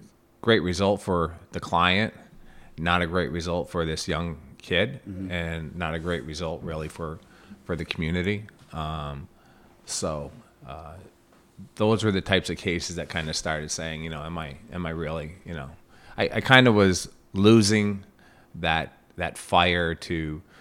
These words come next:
Speaker 1: go into a court and, and, uh, defend, you know, an individual, especially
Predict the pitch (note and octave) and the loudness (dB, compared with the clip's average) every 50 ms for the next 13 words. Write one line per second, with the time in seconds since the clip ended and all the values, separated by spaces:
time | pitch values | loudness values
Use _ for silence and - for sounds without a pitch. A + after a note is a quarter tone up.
0 | - _ _ - - F2+ F2+ F2+ F2 F2 E2 D#2+ D#2+ E2 - - E2+ D#2+ D#2+ D#2+ | -20 _ _ -6 -2 -2 0 0 0 -2 -2 -4 -6 -8 -6 -6 -4 -2 -2 -2
1 | D#2 D2+ - D#2 D#2+ D#2+ D2+ D2 D2+ D2 D2 D2 - _ _ _ _ _ _ - | -4 -6 -8 -10 -10 -8 -8 -10 -10 -12 -12 -14 -18 _ _ _ _ _ _ -18
2 | D#2+ D#2+ D2+ D2 D2+ D#2 D#2 D2 C#2 C#2+ D#2+ E2 E2 - - - D#2+ E2 D#2+ D#2+ | -14 -12 -12 -12 -12 -14 -14 -16 -18 -16 -14 -14 -14 -10 -8 -6 -6 -6 -6 -8
3 | D2+ E2 E2+ F#2+ A2 F#2 F#2 E2 D2+ C#2+ C#2 D2 D#2 D2+ F2 E2+ E2 D#2 D2+ C#2+ | -10 -12 -16 -16 -14 -12 -10 -10 -10 -12 -12 -14 -12 -10 -8 -6 -6 -8 -8 -8
4 | D#2 D#2 D2+ E2+ E2 D#2 D2+ D#2 D#2 - - - E2+ E2+ - - - F#2 E2 D#2+ | -10 -10 -8 -8 -10 -10 -10 -10 -10 -10 -8 -8 -8 -8 -8 -10 -10 -10 -10 -10
5 | D#2+ D#2+ E2+ F#2+ | -10 -12 -12 -14